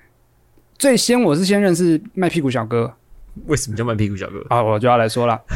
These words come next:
Speaker 1: 那个时候我，那个时候我上班是一个，就是在一个日本的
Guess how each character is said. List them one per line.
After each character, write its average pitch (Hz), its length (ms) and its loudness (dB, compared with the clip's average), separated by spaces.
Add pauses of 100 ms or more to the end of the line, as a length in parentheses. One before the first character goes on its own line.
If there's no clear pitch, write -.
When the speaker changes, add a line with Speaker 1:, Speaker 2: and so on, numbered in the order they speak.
(680)
Speaker 1:
那 233 120 2
个 233 80 2
时 247 80 0
候 240 60 4
我， 147 260 2
那 247 80 2
个 226 60 2
时 233 60 4
候 180 60 4
我 131 100 4
上 165 200 0
班 147 420 2
是 156 240 -2
一 139 120 2
个， 117 500 2
就 131 100 -8
是 127 80 -6
在 139 160 2
一 127 60 2
个 123 80 0
日 135 160 -2
本 113 160 0
的 110 260 0